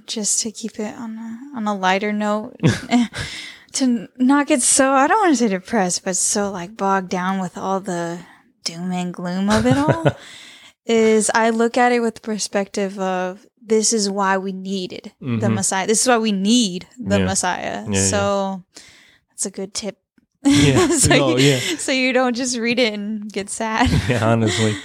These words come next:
Speaker 2: Uh, yeah, that is a good thing to point out. Like, with all these stories, especially Adam and Eve, you know, you're like,
Speaker 1: Mm-hmm.
Speaker 2: "Dang, humanity really messed up. We need God." <laughs>
Speaker 1: Yeah.
Speaker 2: You know? And, uh,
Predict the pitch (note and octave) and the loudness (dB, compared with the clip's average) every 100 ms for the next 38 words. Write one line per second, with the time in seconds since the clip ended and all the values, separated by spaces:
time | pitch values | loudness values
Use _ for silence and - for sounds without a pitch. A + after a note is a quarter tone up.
0 | - - - C3 B2+ A#2+ G#2+ A2 B2 B2 | -16 -20 -8 2 4 4 4 2 2 2
1 | B2 B2 A#2+ A2+ A2+ A2+ C3 A2+ B2+ A2 | 0 0 2 2 2 0 -4 0 0 2
2 | A2+ A2 - G#2+ G2+ G2+ G#2 G2+ F#2+ - | 2 0 0 -2 0 0 0 -2 -4 -12
3 | - - A2+ A#2 B2+ A#2+ A#2 G#2+ G2 G2 | -20 -6 0 2 4 2 0 -2 -4 -4
4 | - G#2+ - G#2+ G#2+ G2+ G2 G2 G2+ - | -2 0 2 2 4 2 0 -2 -6 -4
5 | G#2 G#2+ G#2 A2 G#2 G#2 F#2+ F#2 - _ | 0 2 2 0 0 0 0 -2 -8 _
6 | _ _ - - G#2 G2+ G2 F#2+ G2 G2+ | _ _ -10 -2 2 2 2 0 0 0
7 | G2 F#2+ - G2+ F#2 - G#2+ G2+ G2 G#2 | 0 -4 -4 -4 -4 -8 -8 -6 -6 -6
8 | G2+ G2+ A#2 _ A3 G#3 C4+ B3+ E4 A#4 | -6 -6 -10 _ -6 0 0 2 2 4
9 | G4+ D#4+ - G#3 - - - - - - | 4 2 0 -4 -8 -20 -20 -18 -16 -4
10 | A2 A2 G#2+ F#2+ | 0 2 2 0